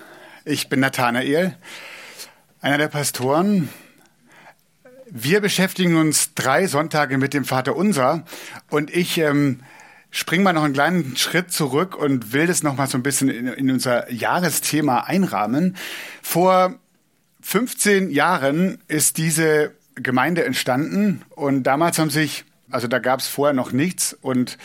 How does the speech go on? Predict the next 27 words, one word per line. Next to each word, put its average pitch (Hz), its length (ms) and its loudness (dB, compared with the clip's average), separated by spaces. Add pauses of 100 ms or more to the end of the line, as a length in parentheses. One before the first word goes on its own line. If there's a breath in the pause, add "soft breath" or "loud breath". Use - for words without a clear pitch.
(320 loud breath)
ein 127 140 -2
paar 127 180 0
Studierende 151 560 0
haben 139 100 0
sich 143 180 -6
aufgemacht 151 580 -2 (480 loud breath)
und - 100 -20
gesagt, 131 160 -2
wir 165 160 2
wollen, 170 220 4
dass 160 360 2 (180)
im 139 140 -2
Osten 160 340 0
von 147 140 0
Deutschland, 143 760 0
im 147 140 -2
Osten 180 300 2
von 151 160 0
Berlin 147 480 2 (840 loud breath)
etwas 147 360 0
Neues 160 280 4
entsteht, 147 440 0
Kirche 190 280 2
entsteht, 160 380 0
die 160 120 -2
am 151 240 0 (100)
Puls 180 500 0